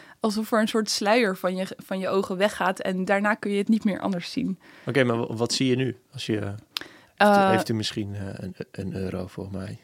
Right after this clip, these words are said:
Speaker 1: Ja, dan, dan, eh, geef ik geld zelfs, ja. Nee, dus ik, eh, ik, ik kan daar, ik kan nu, eh, ja, dat oordeel is helemaal weggevallen. Ik kan, eh, compassie voor die mensen voelen. Ik kan begrip opbrengen. Ik, eh,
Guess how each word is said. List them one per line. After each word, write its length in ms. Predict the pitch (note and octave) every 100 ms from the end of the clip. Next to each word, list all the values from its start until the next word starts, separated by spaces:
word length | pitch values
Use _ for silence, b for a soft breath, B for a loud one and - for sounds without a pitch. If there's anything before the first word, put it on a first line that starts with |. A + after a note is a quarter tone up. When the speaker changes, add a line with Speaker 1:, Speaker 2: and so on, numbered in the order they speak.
| _ _ _
Speaker 1:
Ja, 300 | - C4 -
dan, 220 | - G3+ -
dan, 260 | G3+ F#3+ F3
eh, 120 | F3 F3
geef 240 | - A3
ik 100 | -
geld 300 | - F4 C#4+
zelfs, 360 | - F3+ F#3 -
ja. 280 | B3 B3 F#3 - B B
Nee, 140 | A3 G#3+
dus 200 | A#3 -
ik, 220 | A3+ -
eh, 420 | A#3 A3+ A3 A3 G#3+
ik, 200 | - G#3+
ik 140 | - A3+
kan 180 | A3
daar, 320 | G#3+ G3 G3 -
ik 160 | - G3+
kan 200 | G3 G3
nu, 180 | G3 F#3+
eh, 180 | - - - -
ja, 340 | - - G3 F#3
dat 200 | F#3 F#3+
oordeel 280 | A3+ A#3 A3
is 80 | G3
helemaal 280 | G#3+ A3 G3
weggevallen. 540 | G3+ G3 - F#3 F#3
Ik 80 | G3
kan, 240 | G3 F#3+
eh, 100 | F#3+ F#3+ - -
compassie 500 | G#3 G3+ A3+ A#3 G#3
voor 100 | G#3+
die 100 | G3+
mensen 320 | G3 G3 G3
voelen. 440 | - F#3+ F3+ F3+
Ik 80 | F#3+
kan 180 | - F#3
begrip 340 | F#3 G3+ G3
opbrengen. 600 | - F#3 - F3+ F3 F3+
Ik, 220 | - F#3+
eh, 80 | -